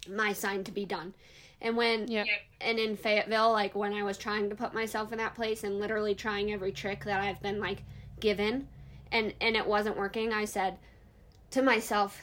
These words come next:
Speaker 1: "Caitlin, this is, like, the definition of insanity. Like, you keep trying something over and over and over again, expecting a re-, different result, and it's not happening. So just please do yourself a favor. Please be kind to yourself and stop." <laughs> So that's
Speaker 2: Hmm.
Speaker 1: what I did.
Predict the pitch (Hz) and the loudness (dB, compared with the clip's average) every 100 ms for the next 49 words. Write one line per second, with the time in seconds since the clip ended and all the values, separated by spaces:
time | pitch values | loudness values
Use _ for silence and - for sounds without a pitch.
0 | - 247 240 247 240 233 233 214 220 208 | -6 2 4 4 4 2 2 4 4 4
1 | 214 208 208 220 214 220 208 202 202 - | 2 2 2 0 0 2 0 2 -2 0
2 | 214 220 185 190 196 196 208 226 - 240 | 2 2 2 2 2 -2 -4 -6 -4 2
3 | 214 226 226 208 220 220 214 214 214 208 | 2 2 0 0 0 0 2 2 2 0
4 | 202 220 233 233 220 214 214 - - - | 0 2 4 2 2 -2 -4 -16 -20 -10
5 | 202 - 226 226 220 208 196 208 - 208 | -8 4 4 4 0 2 0 -4 -6 -4
6 | 214 220 - 196 208 226 208 185 - 202 | -2 -2 -2 0 4 4 2 -2 0 0
7 | 202 185 196 226 233 247 202 214 208 - | 2 0 0 0 -2 -2 -2 -2 -4 -12
8 | - - _ _ 247 247 220 233 233 214 | -20 -20 _ _ 2 2 2 0 2 2
9 | 214 214 208 - 240 240 240 254 233 214 | 4 0 0 -8 2 2 4 2 0 -4
10 | 196 208 - 208 214 208 196 - 202 233 | -4 -6 -2 0 -2 -2 -6 -2 0 0
11 | - 190 185 - - - - 208 - - | 0 -4 -4 -10 -18 -12 0 2 2 -4
12 | 320 - - - - - 415 427 - 226 | -6 -6 -14 -20 -12 2 8 8 8 6
13 | 302 415 254 262 302 | 10 10 10 8 6